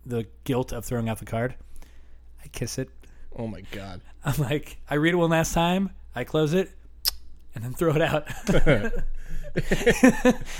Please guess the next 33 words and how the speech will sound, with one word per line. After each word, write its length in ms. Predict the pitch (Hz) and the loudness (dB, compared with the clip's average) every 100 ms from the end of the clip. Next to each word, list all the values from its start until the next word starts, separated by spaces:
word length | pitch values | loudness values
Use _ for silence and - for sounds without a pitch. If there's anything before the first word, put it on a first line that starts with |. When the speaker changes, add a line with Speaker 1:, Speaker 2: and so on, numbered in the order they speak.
| - - | -10 0
Speaker 2:
What 180 | 277 269 | 4 6
Speaker 1:
not, 200 | 294 - | 4 4
that's 360 | 196 196 220 | 2 2 2
pretty 160 | 339 302 | 4 6
good 140 | 359 | 6
though, 120 | 196 | 4
right? 240 | 135 180 240 | 6 4 4
That, 160 | 180 | 4
Speaker 2:
Yeah. 180 | 127 131 | 4 4
Speaker 1:
that 160 | 170 185 | 4 2
absolves 480 | 151 143 175 185 180 | 2 4 4 4 4
you 120 | 190 | 4
of 100 | 151 | 6
all 200 | 156 165 | 4 4
guilt. 340 | 143 - - - | 0 -2 -6 0
I'm 240 | 139 135 | 0 0
telling 320 | - 151 123 | 0 0 0
you. 120 | 95 - | -2 -4
Speaker 2:
This 120 | 147 | -2
actually 260 | 156 151 156 | -2 0 2
reminds 200 | 131 127 | 2 2
me 60 | 123 | 2
of 40 | |
a 40 | |
story. 220 | 110 123 113 | 0 -2 0
One 140 | 117 | 0
time 180 | 131 127 | -2 0
when 100 | 120 | 0
I 60 | |
was 100 | 113 | 0
in 80 | 113 | -2
high 120 | 110 | -4
school, 340 | 110 - 135 | -6 -4 -6